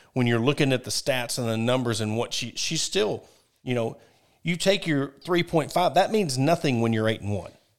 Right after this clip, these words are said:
I mean, that just gives, means how many runs you're giving up. If you're still eight and one and your strikeouts are up there, I'm trying to look at the stats. You got fifty-eight strikeouts.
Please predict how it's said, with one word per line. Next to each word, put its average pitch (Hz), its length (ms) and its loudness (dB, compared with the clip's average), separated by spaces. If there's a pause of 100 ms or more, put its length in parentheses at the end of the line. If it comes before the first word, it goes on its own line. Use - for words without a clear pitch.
(140)
I 123 80 -2
mean, 120 200 0
that 139 180 2
just - 260 -4
gives, 127 240 2
means 131 340 0
how 156 80 0
many 127 180 0
runs 117 440 0
you're 120 80 -2
giving 107 320 -2
up. - 260 -4
If 110 180 -8
you're 131 120 -6
still 147 340 0
eight 147 140 2
and 110 160 -2
one 127 320 0 (640)
and 127 180 2
your 117 100 -2
strikeouts 135 800 0 (800)
are 110 280 0
up 120 180 0
there, 117 480 0 (180)
I'm 113 160 -10
trying 120 240 0 (100)
to - 80 -14
look 120 180 -8
at 117 120 -10
the 104 320 -12
stats. 113 400 -4
You 120 60 -8
got 123 220 -2
fifty-eight 156 340 2
strikeouts. 131 640 0